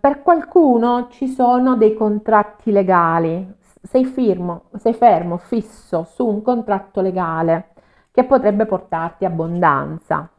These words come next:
però in qualche modo qualcosa succede, eh, e non lo so, ho come la sensazione che tu ti stia ostinatamente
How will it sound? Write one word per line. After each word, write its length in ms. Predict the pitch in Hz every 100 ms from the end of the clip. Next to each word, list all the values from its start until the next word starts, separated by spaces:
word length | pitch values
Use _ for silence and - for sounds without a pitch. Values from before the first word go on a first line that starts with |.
| _ _ _ _ _ _ _ _ _ _ _
però 380 | - 359 165 -
in 220 | 277 262 -
qualche 280 | 190 -
modo 320 | 240 190 160 175
qualcosa 580 | 226 214 - 269 175
succede, 960 | 156 - 240 _ - 180 147 175 240 349 _ _ _ _ _ _ _
eh, 640 | - 202 202 196 196 190 185 _ _ _ _ _ _ _ _ _ _ _ _ _ _ _ _ - _ _ _ _ _ _ 403
e 60 |
non 260 | 392 440 403
lo 60 |
so, 140 | 254 247
ho 180 | 302 339
come 220 | 415 381
la 100 | 254
sensazione 500 | 294 339 339 415 254
che 140 | 254
tu 160 | 262 311
ti 100 | 311
stia 540 | - _ 240 214 -
ostinatamente 1120 | - - - 254 254 370 262 175 180 - 196